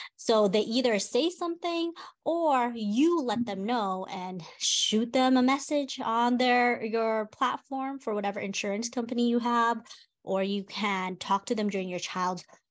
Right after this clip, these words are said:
wellness checkup. I advise that if you find,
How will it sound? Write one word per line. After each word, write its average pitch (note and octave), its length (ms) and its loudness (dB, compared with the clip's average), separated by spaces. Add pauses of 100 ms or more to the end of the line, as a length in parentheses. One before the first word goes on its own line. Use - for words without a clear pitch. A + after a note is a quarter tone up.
(120)
wellness B3+ 480 2
checkup. B3 520 0 (420)
I A3 140 0
advise A3 560 2
that F#3 340 2
if - 220 -12
you C4 180 0
find, A3 580 0